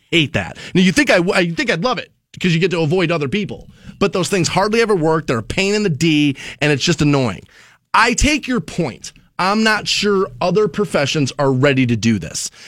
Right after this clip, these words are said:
This is a job, being a server, that anybody can get. And part of that is, is that the wages are really low and that there's no risk in paying somebody the money that you have to pay somebody to be a server. It, there's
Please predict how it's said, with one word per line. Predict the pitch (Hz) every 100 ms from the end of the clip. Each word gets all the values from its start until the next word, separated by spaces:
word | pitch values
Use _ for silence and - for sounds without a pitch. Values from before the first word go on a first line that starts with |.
| -
This | 131 180 208
is | 277
a | 294 254
job, | 170 98 78 76 120 -
being | 131 160 208
a | 240
server, | 240 - 123 113 127
that | 143 139
anybody | 170 160 147 139
can | 123 127 113
get. | 110 - - - _ _ - 143
And | 143
part | - 170 240
of | 285 160
that | 123 110
is, | 110 92 98 139 - -
is | 170 147
that | 180
the | 196
wages | 190 254 226 175
are | 135
really | 107 104 92
low | 87 78 - - _ _ _ -
and | 190
that | 196 -
there's | 196 156
no | 196 214
risk | 170 170 247 196 - - - -
in | 180 185
paying | - 226 233 196
somebody | - 156 139 147
the | 147
money | 160 175 170
that | 165 160
you | 165 170
have | 160
to | 170
pay | - 208
somebody | - 139 131 135 135 - -
to | 175
be | 175 170
a |
server. | - 220 180 73 - - - -
It, | 190 151
there's | 233 240